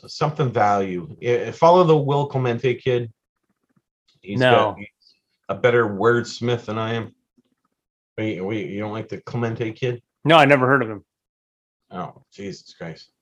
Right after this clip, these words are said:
Speaker 1: How long have we been doing this fucking show?
Speaker 2: Listen,
Speaker 1: It's like
Speaker 2: pal.
Speaker 1: you're,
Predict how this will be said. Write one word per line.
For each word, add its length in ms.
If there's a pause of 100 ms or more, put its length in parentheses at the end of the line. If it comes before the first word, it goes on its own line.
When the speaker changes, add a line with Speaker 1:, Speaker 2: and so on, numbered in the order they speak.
(920)
Speaker 1:
How 80
long 240
have 100
we 60
been 100
doing 160
this 220
fucking 320 (160)
show? 340 (1300)
Speaker 2:
Listen, 240
Speaker 1:
It's 60
like 120
Speaker 2:
pal. 180
Speaker 1:
you're, 100